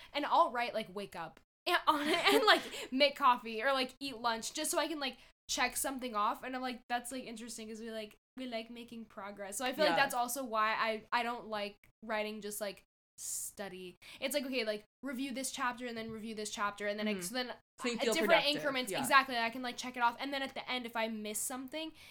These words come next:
Speaker 1: then I, like, I know what to do for the next day, or to, like, what, what to save for, like, the weekend for studying.
Speaker 2: Yeah. And then this is kinda going back to, like, the handwriting notes and notes and everything, but,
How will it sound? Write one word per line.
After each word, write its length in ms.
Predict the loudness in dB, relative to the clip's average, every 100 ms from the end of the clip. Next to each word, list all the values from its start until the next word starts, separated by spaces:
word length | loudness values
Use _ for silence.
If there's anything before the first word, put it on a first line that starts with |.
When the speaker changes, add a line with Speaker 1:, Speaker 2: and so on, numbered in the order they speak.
| -10
Speaker 1:
then 160 | -2 0
I, 140 | 2
like, 180 | 0 -2
I 120 | -2 0
know 180 | 0
what 180 | 0 0
to 80 | -4
do 160 | -8 -8
for 100 | -8
the 80 | -8
next 260 | -8 -8 -8
day, 180 | -6
or 100 | -6
to, 100 | -4 -4
like, 140 | -4
what, 160 | -4 -8 -10
what 180 | -8 -8
to 60 | -4
save 280 | -4 -2 -4
for, 120 | -6
like, 180 | -6 -8
the 60 | -8
weekend 400 | -8 -8 -10 -10
for 100 | -12
studying. 480 | -10 -10 -10 -8 -6
Speaker 2:
Yeah. 160 | -6 -8 _ _ _ -6
And 100 | 0
then 140 | 0
this 140 | 0 -4
is 80 | -4
kinda 180 | -2 0
going 220 | 0 0
back 240 | -2 -2
to, 100 | -4
like, 260 | -4 -4 -6
the 240 | -4 -4 -4
handwriting 420 | -2 0 0 0
notes 320 | -2 -2 -4
and 80 | -8
notes 220 | -6 -8
and 80 | -8
everything, 400 | -8 -8 -8 -4
but, 200 | -4 -4